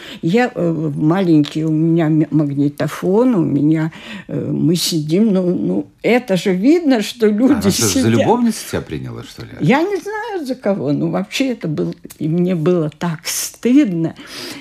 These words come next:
Speaker 1: Ну, я ко-, кое-как мы все-таки записали это интервью, я дала тогда,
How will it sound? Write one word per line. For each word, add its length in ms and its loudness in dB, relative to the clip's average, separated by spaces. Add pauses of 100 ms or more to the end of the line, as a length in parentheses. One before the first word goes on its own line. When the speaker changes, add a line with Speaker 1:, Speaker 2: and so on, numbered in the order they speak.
(180)
Speaker 1:
Ну, 140 2
я 180 4
ко-, 280 -2
кое-как 680 0
мы 160 0
все-таки 560 -4
записали 800 2 (140)
это 180 -2
интервью, 720 0
я 260 0
дала 440 -2
тогда, 500 -4